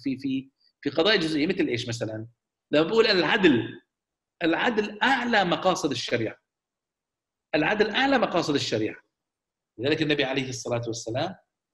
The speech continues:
يقول، عفوا ال-، عفوا القرآن يقول: "لقد أرسلنا رسلنا بالبينات وأنزلنا معهم الكتاب والميزان ليقوم الناس بالقسط". فقيام الناس بالعدل والأساس الذي جاءت من أجل الشرائع كلها، فهو أعلى المقاصد.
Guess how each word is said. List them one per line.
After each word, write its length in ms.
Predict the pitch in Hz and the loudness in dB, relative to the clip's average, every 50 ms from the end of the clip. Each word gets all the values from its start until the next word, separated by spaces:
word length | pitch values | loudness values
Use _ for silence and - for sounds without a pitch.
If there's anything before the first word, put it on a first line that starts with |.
| _ _ - | _ _ -16
يقول، 560 | 110 113 - 156 160 196 214 - - - - _ _ - | -14 -6 -2 -2 0 0 -2 -4 -8 -12 -16 _ _ -12
عفوا 260 | 135 131 120 120 143 | -10 -8 -4 -2 -2
ال-، 220 | 127 123 120 117 117 | 0 0 0 0 0
عفوا 300 | 113 110 107 - 117 113 | -2 -4 -6 -8 -10 -10
القرآن 380 | 110 - - 143 156 160 139 | -10 -8 -6 -4 -2 -2 -2
يقول: 320 | 127 123 - 175 - - - _ _ - | -2 -2 -4 -4 -6 -8 -12 _ _ -6
"لقد 180 | - - 147 - | -4 -4 -2 -2
أرسلنا 400 | 147 120 - - 240 262 254 240 | -4 -2 0 0 0 0 0 -2
رسلنا 300 | 208 156 - 185 185 175 | -2 -4 -4 -2 -2 -2
بالبينات 420 | 165 151 156 156 156 160 156 156 | 0 0 0 0 0 -2 -4 -4
وأنزلنا 360 | 165 156 143 139 147 143 143 | -6 -6 -4 -4 -4 -4 -4
معهم 160 | 139 135 135 135 | -6 -6 -8 -10
الكتاب 240 | - - 139 131 | -8 -6 -4 -4
والميزان 320 | 131 131 127 120 117 123 120 117 | -4 -4 -6 -8 -8 -6 -4 -2
ليقوم 440 | 117 117 117 117 - 175 180 165 135 | -2 -4 -4 -6 -8 -6 -4 -4 -4
الناس 400 | 120 113 113 - _ - - - _ | -6 -8 -10 -12 _ -20 -20 -20 _
بالقسط". 400 | _ _ _ - - _ _ _ _ _ _ _ _ _ _ - | _ _ _ -20 -20 _ _ _ _ _ _ _ _ _ _ -2
فقيام 500 | 226 233 233 240 247 254 269 285 277 277 | -2 0 2 4 4 4 4 4 4 4
الناس 380 | 262 247 247 277 302 285 - 277 | 4 4 4 4 4 4 4 4
بالعدل 720 | - 233 214 175 170 165 160 151 139 127 113 107 - - - _ _ _ _ _ _ _ _ - | 4 4 4 4 2 2 4 4 4 4 2 0 -4 -8 -16 _ _ _ _ _ _ _ _ 0
والأساس 680 | - 156 - - - 202 196 - - 285 370 427 - - | 2 2 2 2 2 0 0 2 4 4 4 6 6 6
الذي 500 | 294 285 247 240 240 226 220 214 - - | 6 6 6 6 4 4 2 0 -2 -6
جاءت 360 | 139 135 202 247 233 226 214 202 | -4 0 0 2 2 2 0 0
من 60 | 208 | 0
أجل 160 | 196 175 185 | 0 0 0
الشرائع 440 | 170 - - 170 175 165 139 123 - | 0 0 2 2 2 2 2 0 0
كلها، 160 | 139 113 98 | -2 -4 -2
فهو 160 | - 135 165 | 0 2 2
أعلى 360 | 208 226 - 247 226 208 196 | 2 2 2 2 2 4 4
المقاصد. 500 | 185 175 165 151 - 151 143 127 - - | 2 2 0 -2 -2 -4 -6 -6 -8 -14